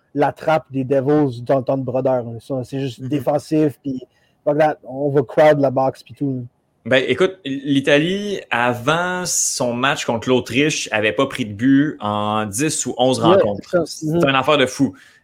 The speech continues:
Speaker 3: On a pris deux buts dans le tournoi, un contre l'Autriche, un contre l'Espagne.
Speaker 1: Mhm.
Speaker 3: Puis sinon, on est vraiment, vraiment solide défensivement. C'était
Speaker 1: Donc,
Speaker 3: très italien. Comment ?
Speaker 1: ça fait marquer par la Belgique, non ?
Speaker 3: Ils sont fait marquer par la Belgique ?
Speaker 2: Ben, c'est pour, sur penalty.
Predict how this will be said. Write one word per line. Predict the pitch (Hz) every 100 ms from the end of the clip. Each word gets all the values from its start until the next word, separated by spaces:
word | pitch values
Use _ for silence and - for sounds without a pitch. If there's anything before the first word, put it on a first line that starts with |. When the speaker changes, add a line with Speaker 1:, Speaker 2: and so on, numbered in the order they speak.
| -
Speaker 3:
On | 120
a | 131
pris | 127 151
deux | 151 160
buts | 165
dans | 151
le |
tournoi, | 147 127 135 147 160 165 - -
un | 135 139
contre | 139 127 127
l'Autriche, | 120 147 147 - - 127
un | 131
contre | 131
l'Espagne. | 120 110 - 123 139 147 139
Speaker 1:
Mhm. | 120
Speaker 3:
Puis | 120 147
sinon, | 139 - 135 143 147
on | 117 113
est | 131 135 -
vraiment, | 95 95 107 107 135 139 131 131
vraiment | 120 107 110 113
solide | 113 104
défensivement. | 104 98 - 98 101 _ _ _
C'était | - - 135
Speaker 1:
Donc, | 156
Speaker 3:
très | 165
italien. | 151 127 127 143 156 147 _ _ _ -
Comment ? | 139 160
Speaker 1:
ça | -
fait | 190
marquer | 190 185 220
par | 170
la | 160
Belgique, | 156 147 185 -
non ? | 143 254 _ _ -
Speaker 3:
Ils | -
sont | 175
fait | 202
marquer | 220 202 214
par | 196
la |
Belgique ? | 185 175 220 220 - 151
Speaker 2:
Ben, | 170 165 156
c'est | -
pour, | - 151
sur | -
penalty. | 156 151 131 123